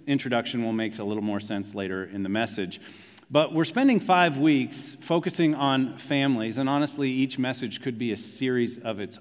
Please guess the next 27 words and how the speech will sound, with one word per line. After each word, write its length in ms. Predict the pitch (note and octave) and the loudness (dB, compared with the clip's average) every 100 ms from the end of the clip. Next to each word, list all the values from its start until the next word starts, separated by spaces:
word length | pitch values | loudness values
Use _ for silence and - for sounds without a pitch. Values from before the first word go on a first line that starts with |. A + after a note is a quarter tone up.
| - | -6
own. 400 | C3 A2+ F#2+ A#2+ - - - - | -4 -2 -4 -6 -12 -20 -20 -6
But 100 | D3+ | 0
we're 100 | D#3+ | 2
focusing 440 | D#3+ C#4 A#3 G3+ | 4 2 2 2
on 140 | E3+ C#3+ | 2 2
family 320 | E3 D#3+ E3 | 2 4 4
matters 340 | B2+ A#2 A#2+ A2+ | 4 2 0 -2
because 320 | B2 D3 - | -4 -4 -4
families 720 | D#3+ E3 E3 C#3+ B2+ A#2+ - - - - - | -2 0 2 2 0 -4 -12 -20 -20 -18 -8
matter. 480 | A#2 C#3 C3+ F2 - - _ _ _ _ _ - | -4 -2 -4 -8 -14 -20 _ _ _ _ _ 0
They 140 | D3+ | 4
matter 380 | D#3 C#3+ F#3 E3 | 6 8 8 4
to 140 | - C#3+ | 4 0
you, 580 | B2+ D#3 F3 C#3 E3+ - - C3 | 4 6 6 4 0 -4 -8 0
your 180 | C#3+ | 2
family, 580 | F3 E3 D#3+ D#3+ D#3+ F#3+ | 2 2 4 6 4 4
and 140 | E3 C#3 | 4 4
other 200 | D#3+ E3 | 4 4
families. 560 | D#3 D#3 D#3+ F3+ F3+ | 4 6 6 4 0
They 160 | D#3+ E3 | 0 -2
matter 360 | F3 F#3 A3 F3+ | 0 -2 -2 -2
to 140 | - | 0
you. 320 | C3 C3+ D3+ - - - - - | 2 4 2 -2 -16 -20 -12 0
They 100 | F3 | 4
matter 320 | E3 G3+ F#3+ | 4 4 2
to 160 | C#3+ C3 | 0 2
God. 560 | C3 E3 A#2+ A#2+ C#3+ | 4 4 4 0 -4